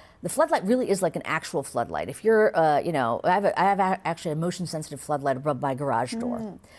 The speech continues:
Speaker 1: And if there's anybody that walks by, or a neighbor's dog, or some, you know, raccoons or whatever it is, the floodlight will go on. And what does that do? That privileges what is happening in the moment. Not certain content, but time, right now,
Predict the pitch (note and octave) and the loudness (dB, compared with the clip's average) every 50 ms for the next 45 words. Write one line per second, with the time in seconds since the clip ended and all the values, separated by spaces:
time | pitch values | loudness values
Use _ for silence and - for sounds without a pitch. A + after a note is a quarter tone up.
0 | - - - - - C4 C#4 C4+ C#4 B3+ - - - C4+ D#4+ F#4+ F#4+ F4 F4 E4 | -20 -20 -14 -6 -2 -2 0 0 0 -2 -4 -4 -4 -2 -2 -2 -2 -2 -4 -2
1 | D4 B3+ A#3 - F3+ E3 F3 F#3 F3+ - - - - - - C#4+ E4 E4+ E4 D#4+ | 0 0 0 0 0 0 0 0 0 -2 -4 -8 -4 -2 0 0 2 2 0 2
2 | D#4 D#4+ D#4 D4+ C4+ F#3+ D#3+ D3 C#3 C#3+ D#3+ E3 E3 D#3+ D#3+ D3 C#3+ D3 D3 C#3+ | 2 4 4 4 4 4 4 2 2 0 -2 -2 -4 -2 -2 -2 -2 0 0 -2
3 | D3 - - - - D#4 D#4 D4 D4 C#4 C#4 C#4 C4+ B3+ G#3 E3 E3 - E3+ D#3 | -4 -6 -6 -2 0 2 4 4 4 4 4 2 0 0 -2 -2 -2 -4 -8 -10
4 | D3 - - - - - - _ _ - - C4+ D3+ A#2+ B2+ D3 D3 E3+ E3 - | -10 -12 -16 -20 -20 -20 -20 _ _ -6 -2 0 0 0 0 0 0 -2 -2 -2
5 | - F4 F4+ E4+ E4 - C#4 B3+ C#4 D#4+ F4 G4 D#4+ F#3+ D#3+ E3 - F#3+ F#3 - | -2 -2 -2 -2 -2 -2 -2 -2 -2 -4 -4 -4 -2 -2 -2 -2 -4 -8 -10 -10
6 | - _ _ _ - A#3 C4+ C#4+ G#3+ D#3+ D3 - D3+ D#3+ D#3+ F#3 F#3+ G#3+ C4 D4 | -14 _ _ _ -2 0 0 0 0 -2 -2 -2 -2 -4 -4 -4 -4 -4 -4 -4
7 | E3+ D#3 D#3 D#3+ D#3+ F#3+ G#3+ C#4 D4 C4+ C#4 B3 F3+ D#3+ F#3 E3+ A2+ G2+ D3+ - | -4 -4 -4 -2 0 -2 -2 -2 -2 -4 -4 -4 -4 -6 -6 -6 -6 -6 -8 -10
8 | - - - - - _ _ - F#3 G#3 G#3+ - - - C#4 D4 D4+ C#4+ A3 F3+ | -16 -20 -20 -20 -20 _ _ -8 -6 -6 -6 -8 -6 -4 -4 -2 0 0 0 0
9 | F3 E3 D#3+ D#3 - D3 C3+ C3+ C#3+ D3+ F#3+ F#3 - - - E3 - - - D#3+ | -2 -4 -4 -4 -6 -8 -10 -4 0 2 2 2 0 -4 -12 -10 -10 -8 -6 -6
10 | C#3 - - C#3+ C#3+ C#3 C#3 - _ _ _ - G3+ A3 A3+ G3 E3+ C#3+ E2+ D#2+ | -6 -6 -4 -6 -6 -6 -6 -8 _ _ _ -2 2 2 4 2 2 0 -4 -6
11 | - G1+ - - - - - - - E3+ A3 F4 - - - G4+ F4+ D#4+ D4 A3 | -8 -12 -16 -18 -20 -20 -20 -12 -6 -4 -4 -4 -4 -2 -2 -2 -2 -2 -4 -8
12 | - G4 G4+ G4+ G4+ - C3 - - - - - - - - - E3+ C#3 D#2+ A1+ | -6 -6 -6 -6 -6 -6 -6 -6 -8 -8 -10 -10 -10 -12 -10 -4 -4 -2 -2 -4
13 | - - - - _ _ _ - B2+ C#3+ F3 G#3+ C4+ C4 G3 D#3 G2 B1+ A#1 - | -6 -14 -18 -20 _ _ _ -10 -4 0 2 2 2 0 -2 -6 -6 -6 -8 -12